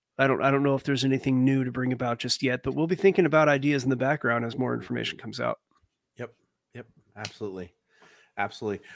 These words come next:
Speaker 2: Wanna thank everyone for tuning in. Also, the chat room, very lively group today. So I, I appreciate that. Again, jump over to rogue news dot com, uh,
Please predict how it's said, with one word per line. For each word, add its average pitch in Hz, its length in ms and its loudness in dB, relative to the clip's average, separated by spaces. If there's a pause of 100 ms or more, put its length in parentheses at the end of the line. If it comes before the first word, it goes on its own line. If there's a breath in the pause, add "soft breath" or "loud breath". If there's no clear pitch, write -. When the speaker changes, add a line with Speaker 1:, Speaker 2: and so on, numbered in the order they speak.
(120 loud breath)
Speaker 2:
Wanna 156 140 4
thank 175 180 2
everyone 170 260 4
for 147 100 -2
tuning 147 300 2
in. 160 240 2
Also, 143 480 6
the 131 100 0
chat 127 300 6
room, 131 220 2
very 123 200 2
lively 120 400 6
group 120 260 0
today. 143 280 6
So 120 160 0
I, 104 180 2
I 104 120 -6
appreciate 135 540 -2
that. 131 280 4 (360 soft breath)
Again, 147 360 4
jump 135 200 2
over 139 120 4
to 127 80 -4
rogue 123 240 4
news 120 220 -2
dot 101 220 0
com, 117 440 2 (560)
uh, 95 160 -6